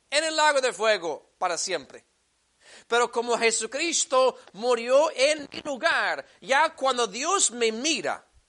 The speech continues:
por yo haber aceptado a Jesucristo, ¿sabe qué? Dios me ve a mí como inocente, porque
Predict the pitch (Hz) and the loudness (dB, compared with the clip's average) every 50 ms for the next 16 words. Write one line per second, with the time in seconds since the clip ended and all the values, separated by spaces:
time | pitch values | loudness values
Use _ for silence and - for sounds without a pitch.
0 | _ - _ _ - 247 269 254 233 202 180 277 294 311 320 311 294 302 294 285 | _ -20 _ _ 0 0 0 0 0 -2 -2 2 4 4 4 4 4 4 4 4
1 | 285 254 - - 254 226 - - - 285 302 320 320 320 320 285 - - 269 240 | 4 2 2 0 -2 -2 -4 -4 -2 0 2 2 2 2 0 -2 -2 -2 0 0
2 | - 262 254 - 285 302 285 - - - 190 170 - 233 233 233 233 226 - - | 0 0 0 -2 0 2 4 2 2 2 0 0 2 2 2 2 2 0 -2 0
3 | 277 320 381 392 311 _ _ _ _ _ _ _ _ _ _ _ _ _ - 147 | 0 0 0 0 -2 _ _ _ _ _ _ _ _ _ _ _ _ _ -20 -16
4 | 156 214 247 254 269 277 294 294 - - 190 208 208 208 208 190 175 175 226 269 | -12 -6 -2 0 2 2 2 2 -2 -4 -4 -4 -4 -4 -4 -4 -2 0 0 2
5 | 311 320 302 302 285 262 247 247 269 302 330 330 - _ - 247 262 285 294 294 | 2 4 4 2 2 0 -2 -8 -8 -8 -8 -8 -10 _ -10 -4 0 0 0 0
6 | 294 302 294 - - _ _ _ - 220 214 214 202 190 185 160 - - - 302 | 0 -4 -6 -6 -8 _ _ _ -12 -10 -8 -6 -6 -6 -6 -6 -6 -6 -4 -2
7 | 311 330 330 302 247 - 214 180 - - _ _ _ - 294 320 349 370 269 - | -4 -4 -4 -6 -8 -8 -8 -8 -8 -12 _ _ _ 0 2 4 4 4 4 0
8 | - - 165 180 208 202 - | -6 -10 -8 -8 -8 -8 -12